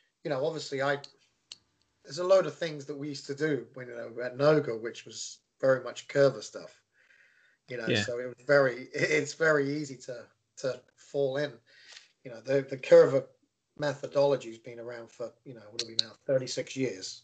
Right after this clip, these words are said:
Speaker 1: it's been running, you know, and it really is, like, great, great stuff. I, I'm so into it, and, you know, I,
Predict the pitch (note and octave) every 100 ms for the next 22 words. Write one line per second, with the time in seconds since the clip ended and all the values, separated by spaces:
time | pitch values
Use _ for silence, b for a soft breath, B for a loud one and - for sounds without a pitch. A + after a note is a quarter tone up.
0 | _ - - B2 A2+ A#2+ B2+ D#3 D3+ B
1 | B B B B B _ D3 A#2+ A#2+ C#3
2 | C#3+ D3+ C3+ B2+ C3+ A2 G#2+ B2+ A#2 -
3 | _ _ _ - C3+ A#2 A2+ _ B2 A#2
4 | A2+ - - - B2+ A#2+ - - B B
5 | B C3+ C3 - _ _ - - - C#3
6 | C#3 C#3 C#3+ C#3 C#3+ B2 A#2 D3 B2+ A#2+
7 | A#2+